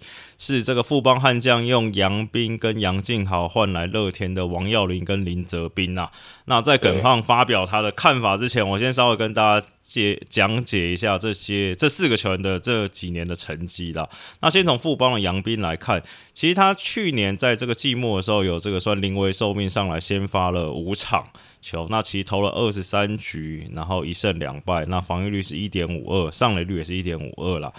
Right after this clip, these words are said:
Speaker 1: 那我看起来感觉是还堪用。那杨敬豪的话，在富邦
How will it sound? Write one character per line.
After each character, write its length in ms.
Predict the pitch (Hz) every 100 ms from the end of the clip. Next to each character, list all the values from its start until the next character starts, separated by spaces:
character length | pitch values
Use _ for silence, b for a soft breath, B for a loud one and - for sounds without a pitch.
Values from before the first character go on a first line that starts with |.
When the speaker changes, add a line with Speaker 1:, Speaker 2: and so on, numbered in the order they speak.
| B B B
Speaker 1:
那 220 | 131 113
我 140 | 101 92
看 240 | - 165
起 100 | 120
来 80 | 92
感 160 | 85
觉 140 | 80 92
是 180 | 123 120
还 220 | - 87
堪 420 | - - 110 127
用。 240 | 131 95 - -
那 340 | 131 131 110
杨 180 | 117 120
敬 200 | 175 160
豪 180 | 113 110
的 80 |
话， 240 | 110 151 123
在 180 | 127 123
富 200 | 139 120
邦 340 | 113 117 113